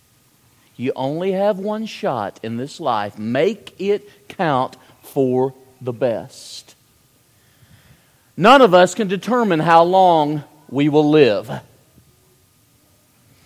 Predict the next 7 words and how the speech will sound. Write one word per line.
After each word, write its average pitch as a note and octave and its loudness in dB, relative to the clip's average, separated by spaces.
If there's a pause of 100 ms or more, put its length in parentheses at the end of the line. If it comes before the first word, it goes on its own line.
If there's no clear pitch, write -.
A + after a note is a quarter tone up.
(120)
A B2 -6
person G#3+ 4
can F3+ -2
eat A3+ -6
clean, C4 -2
exercise A3+ 0
rigorously, F#3 2